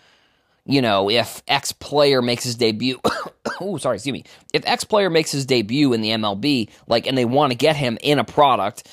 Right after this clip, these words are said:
which they do, they have done a decently good job the past, over the past couple of years of getting the players that are actually supposed to be in the product into the product.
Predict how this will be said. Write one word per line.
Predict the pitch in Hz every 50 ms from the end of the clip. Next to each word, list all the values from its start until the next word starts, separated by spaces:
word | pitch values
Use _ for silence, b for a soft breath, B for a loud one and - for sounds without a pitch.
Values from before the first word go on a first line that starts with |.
| B B
which | - 135 120 - -
they | 147 160
do, | 156 135 165 202 196 196 185 170 - - _ -
they | - - 156
have | 160 196 190 165
done | 175 160 156 127 - _ _ _ -
a | 135 135
decently | 123 147 151 147 143 147 135 113 95 117 135 123
good | 117 113 127 127 117 107
job | 104 113 113 110 107 104 101 92
the | 98 101
past, | - 107 107 104 - 117
over | 107 92
the | 92 92
past | - 104 98 -
couple | - 101 - 95
of |
years | 101 101 98 95 92 95
of | 101 95 92 82 b b b b b b b b b b _ _ _ _ _ - 117 -
getting | 147 151 160 160 156
the | 147
players | 131 - - 123 131 127 123 123 120 117 117
that | 127 113 - - _ - _ _ -
are | 120 127
actually | 120 - - - 120
supposed | 110 - - 123 123 117
to | -
be | 127 127
in | 123 117
the |
product | 113 - - 120 120 127 127 123 -
into | 123 131 120
the | 120
product. | 113 - 139 127 131 131 127 - -